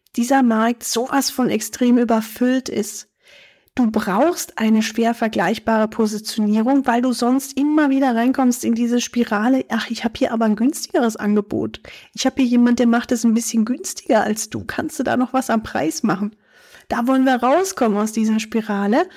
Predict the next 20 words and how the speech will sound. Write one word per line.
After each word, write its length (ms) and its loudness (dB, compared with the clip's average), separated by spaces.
Deshalb 580 0
brauchst 460 0
du 60 0
eine 180 2
schwer 380 0
vergleichbare 640 0
Positionierung, 1200 0
eine 400 0
gewisse 380 -2
Einzigartigkeit 1040 0
im 160 0
Markt, 460 0
die 80 2
du 140 0
als 260 -2
Webdesigner, 600 0
Texter 420 -2
und 220 -2
Co. 300 2
hast. 480 -4